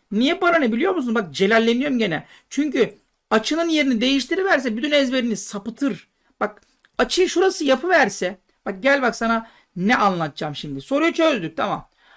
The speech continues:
Açıyı şurayı yapıverse arkadaşım. Şuraya x deyiverse var ya. Bütün ezberin gider. Bak açık açık söyleyeyim bütün ezberin gider. Çünkü niye? Burası x. Burası doksan olsun.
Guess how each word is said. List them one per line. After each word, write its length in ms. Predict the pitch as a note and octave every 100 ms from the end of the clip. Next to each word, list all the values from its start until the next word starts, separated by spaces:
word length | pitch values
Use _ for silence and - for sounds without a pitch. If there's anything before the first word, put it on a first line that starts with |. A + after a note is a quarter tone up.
| _ _ -
Açıyı 380 | B3+ B3+ F#4 F#4
şurayı 360 | - F#4+ F4+
yapıverse 560 | A#3+ A#3+ E4 E4 A#3+ G3
arkadaşım. 320 | D#3 C#3+ D#3
Şuraya 200 | A3+ C#4+
x 340 | - A3+ - -
deyiverse 480 | C4 C4+ G3 E3+
var 200 | F3+ A#3+
ya. 160 | F#3+ D3 _ _ _ _ -
Bütün 380 | F3 C4+ - F4
ezberin 500 | C4+ F#3+ F3 D3 C3
gider. 320 | B2+ - _ _ _ -
Bak 160 | A3 -
açık 260 | A#3+ -
açık 180 | B3+ -
söyleyeyim 240 | G#3+ G#3+
bütün 140 | G3 F#3
ezberin 320 | E3 D3+ C#3
gider. 160 | B2+ -
Çünkü 240 | B3+ A#3+
niye? 260 | C#4 C#4 - _ _ _
Burası 280 | G3 B3 -
x. 360 | - G3+ - - _ _ _ _ _ _ _ -
Burası 220 | G#3+ A#3
doksan 300 | G#3+ G#3 G#3+
olsun. 360 | G3+ D#3 -